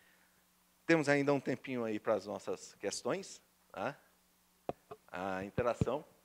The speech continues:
A proposta, quando a gente pensa em gestão por resultados ou gestão orientada pra resultados, porque a gente vai estar sempre buscando a gestão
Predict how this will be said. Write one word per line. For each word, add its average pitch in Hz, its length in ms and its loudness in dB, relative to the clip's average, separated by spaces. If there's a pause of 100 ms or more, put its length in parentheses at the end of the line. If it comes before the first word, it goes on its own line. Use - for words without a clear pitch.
(560)
A 143 400 8 (320)
proposta, 208 880 6
quando 143 180 2
a 131 60 6
gente 120 280 -4
pensa 101 540 -4 (360)
em 113 240 -2
gestão 117 720 2 (540)
por 127 120 6
resultados 107 580 0
ou 110 80 -8
gestão 113 380 -6 (140)
orientada 123 1000 2
pra 87 140 -6
resultados, 90 480 -8
porque 117 160 -8
a 120 60 0
gente 123 200 -12
vai 120 100 0
estar 113 180 0
sempre - 260 -10
buscando 135 560 -8
a 127 40 -2
gestão 113 580 -2